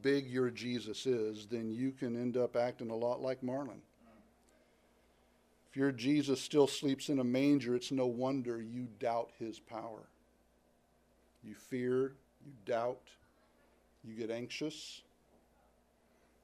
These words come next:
you second guess, you backtrack, you procrastinate. Everything is a crisis, everything is a drama, everything is a catastrophe. You place yourself at the whims of what other people think or what other people say.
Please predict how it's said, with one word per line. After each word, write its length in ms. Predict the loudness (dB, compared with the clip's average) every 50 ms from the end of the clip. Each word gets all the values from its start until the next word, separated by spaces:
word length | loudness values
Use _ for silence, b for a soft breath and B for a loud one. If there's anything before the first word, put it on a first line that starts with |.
| b -14
you 80 | -14
second 480 | -10 -4 -4 -4 -2 -4 -8 -12 -6 -2
guess, 360 | 2 4 4 4 2 -2 -6
you 120 | -12 -14 -8 0
backtrack, 640 | 2 4 4 4 2 -2 -2 0 2 2 2 0 -2 -6
you 80 | -12 -14
procrastinate. 1160 | -12 -14 -16 -16 _ _ _ -12 -6 -2 -2 -2 -2 -4 -6 -4 -4 -2 -2 -2 -2 -4 -8 -8 _
Everything 800 | 0 0 0 0 -2 -4 -4 -6 -6 -4 -4 -4 -6 -6 -8 -10 B B B B B B B -14
is 160 | -12 -10 -10
a 60 | -12
crisis, 720 | -12 -4 2 4 4 6 4 2 -2 -4 -4 -4 -4 -2 -2
everything 480 | -2 -2 -2 -4 -2 -2 -2 0 0
is 140 | -2 -4 -6
a 60 | -8 -10 -10 -12
drama, 540 | -2 2 4 4 6 4 4 6 4 4 4
everything 440 | 2 0 -2 -2 -2 -2 -2 -2 -2
is 120 | -2 -2
a 60 | -6
catastrophe. 1080 | -8 -8 -10 -12 -8 2 4 6 6 6 4 0 -2 -2 -2 -2 0 0 -2 -2 -2 -8 B B B B B B B B
You 80 | -8 -8
place 320 | 2 4 4 4 4 4
yourself 360 | 0 -2 2 4 4 4 4 2
at 140 | -2 -2
the 100 | -4 -4 -6 -4 0
whims 460 | 4 6 8 8 8 6 4 2 0
of 120 | 0 0
what 140 | 0 -2 0 0
other 240 | 0 2 2 2 0
people 380 | 0 -2 -4 -4 -2 -4 -6 -6
think 500 | -8 -4 -2 2 4 4 4 2 0 -2
or 60 | -2
what 180 | -2 -2 0 0
other 240 | 0 2 2 0
people 340 | 0 -2 -4 -6 -6 -6 -8
say. 600 | -10 -8 -6 0 2 2 2 2 2 -2 -4 -8